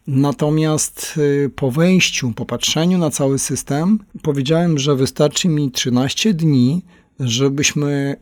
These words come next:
uporządkowali i doszli do celu. No i co się okazało? Co robiliśmy w te trzynaście dni?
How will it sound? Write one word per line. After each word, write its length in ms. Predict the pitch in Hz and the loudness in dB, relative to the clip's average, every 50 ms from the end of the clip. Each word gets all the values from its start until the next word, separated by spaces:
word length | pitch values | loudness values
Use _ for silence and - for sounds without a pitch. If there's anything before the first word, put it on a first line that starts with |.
| _ _ | _ _
uporządkowali 840 | - 175 - - 175 156 160 156 - - - 156 156 175 185 190 180 | -10 -10 -6 -4 -2 0 0 0 0 -2 -4 -2 0 0 2 2 2
i 40 | 156 | 2
doszli 280 | 156 151 - - 131 | 0 -2 0 -2 -2
do 100 | 110 110 | -4 -4
celu. 320 | - - - - - - - - _ _ _ _ _ _ _ _ _ _ - - - | -4 -6 -8 -8 -10 -12 -16 -18 _ _ _ _ _ _ _ _ _ _ -8 -2 0
No 120 | 180 185 | 2 2
i 60 | 139 156 | 2 0
co 160 | - - 127 | -2 -4 -4
się 100 | 117 120 | -4 -4
okazało? 460 | 110 - - 95 - - - - - | -6 -6 -8 -10 -10 -10 -10 -12 -10
Co 120 | - - 302 | -6 2 4
robiliśmy 400 | 262 220 226 214 208 - 196 185 | 6 6 6 6 4 2 2 0
w 40 | - | 0
te 120 | - 165 | 0 0
trzynaście 500 | 147 - - 147 135 123 - - - 110 | 0 0 0 0 -2 -2 -2 -4 -6 -8
dni? 200 | 104 104 - - | -10 -12 -16 -18